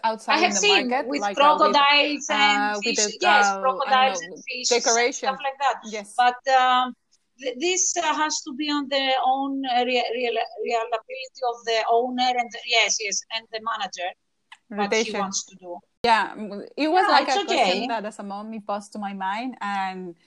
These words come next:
Speaker 1: because you have, you have been reading a lot, I'm like, "Uh, I'm, I'm concerned." Um,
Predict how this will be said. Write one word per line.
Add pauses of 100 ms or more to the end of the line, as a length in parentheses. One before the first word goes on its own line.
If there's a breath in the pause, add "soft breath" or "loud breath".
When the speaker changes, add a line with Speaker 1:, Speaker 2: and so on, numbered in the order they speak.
(180)
Speaker 1:
because
you
have, (100)
you
have
been
reading
a
lot,
I'm
like,
"Uh, (140)
I'm,
I'm
concerned."
Um,